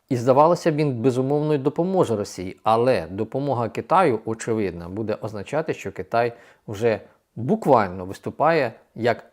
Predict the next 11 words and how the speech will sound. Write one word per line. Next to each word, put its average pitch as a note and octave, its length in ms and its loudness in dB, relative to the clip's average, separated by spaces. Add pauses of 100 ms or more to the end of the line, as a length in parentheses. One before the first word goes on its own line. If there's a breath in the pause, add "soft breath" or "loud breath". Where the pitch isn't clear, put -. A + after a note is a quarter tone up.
партнер C3+ 540 0
і B2 80 -6
союзник A2+ 680 -6
Росії D#3 440 -4
у A2 160 -6
війні G#2+ 300 -6
проти A2+ 300 -6
України. F#2+ 520 -6 (320 loud breath)
Це F3 160 2
суттєво C#3 600 0
ускладнить A#2+ 840 -2